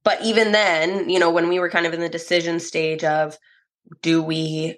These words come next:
have a baby at home or in the hospital, he had a different job and didn't carry our insurance. So, like, it just was a mess. And,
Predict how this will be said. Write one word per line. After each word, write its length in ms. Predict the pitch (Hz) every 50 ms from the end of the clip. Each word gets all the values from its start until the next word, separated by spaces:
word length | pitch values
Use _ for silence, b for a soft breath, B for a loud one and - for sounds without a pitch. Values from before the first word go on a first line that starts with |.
| _ _ _ _ _ _ _ _ -
have 220 | - - 165 160 156
a 60 | 151
baby 300 | 160 156 156 151 156 156
at 80 | 151 -
home 360 | - 165 160 160 160 160 156 -
or 100 | 160 160
in 100 | 156 151
the 60 | 147
hospital, 680 | 151 156 160 160 160 - - 156 147 151 151 - - B B B B B B B
he 180 | B - 208 202
had 320 | 202 170 165 160 160 160 - -
a 320 | - 160 151 151 147 147 147 147
different 260 | 196 196 202 190 175
job 240 | 170 160 151 147 147
and 160 | - 147 151
didn't 220 | - 220 220 - -
carry 260 | - 185 170 165 160
our 60 | 156
insurance. 320 | 156 156 - - 151 -
So, 100 | - 254
like, 180 | 262 262 254 254 B B B B
it 120 | B 285 240
just 160 | 381 370 370 285
was 100 | 370 269
a 40 | 220
mess. 400 | 202 180 165 170 - - - - _
And, 400 | - 202 196 185 180 170 170 170